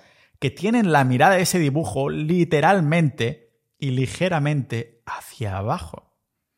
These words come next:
Pues porque están mirando a los niños, nos quieren hacer adictos desde esas tempranas edades, porque cuanto más tiempo llevamos consumiéndolos, más difícil será de dejar esa adicción,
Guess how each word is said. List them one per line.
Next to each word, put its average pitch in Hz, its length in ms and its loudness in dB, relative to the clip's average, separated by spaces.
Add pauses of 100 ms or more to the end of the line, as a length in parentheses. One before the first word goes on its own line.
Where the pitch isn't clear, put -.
(240)
Pues - 140 -20
porque 110 200 -8
están 170 200 -4
mirando 147 280 -2
a - 20 -2
los 104 180 -6
niños, 147 400 -8
nos 107 140 -14
quieren 151 240 -6
hacer 139 200 -2
adictos 131 320 -2
desde 117 220 0
esas 131 300 -4
tempranas 117 560 -2
edades, 131 400 -4
porque 110 380 -12 (680)
cuanto 120 300 -4
más 170 160 0
tiempo 185 640 -2
llevamos 135 400 -4
consumiéndolos, 117 880 -6
más 139 280 -2
difícil 135 440 -6
será 117 240 -4
de 120 80 -4
dejar 113 280 -4
esa 104 180 -8
adicción, 160 600 -10